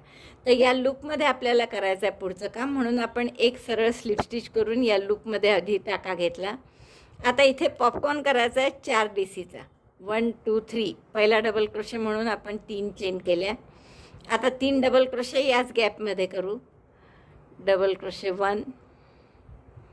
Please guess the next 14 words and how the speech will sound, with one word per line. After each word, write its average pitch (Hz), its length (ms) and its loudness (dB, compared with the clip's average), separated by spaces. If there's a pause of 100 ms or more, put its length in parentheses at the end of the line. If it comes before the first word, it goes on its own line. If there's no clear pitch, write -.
(1120)
डबल 180 340 2
क्रोशे 185 400 -8
टू, 196 340 -8 (3500)
डबल 165 320 0
क्रोशे 160 380 -6
थ्री. 208 260 -10 (480)
एक 226 280 0
तीन 240 220 6
चेनचा 262 460 0
आणि 262 260 2
तीन 247 300 0
हे 240 180 4
डबल 185 300 2
क्रोशे, 151 360 -12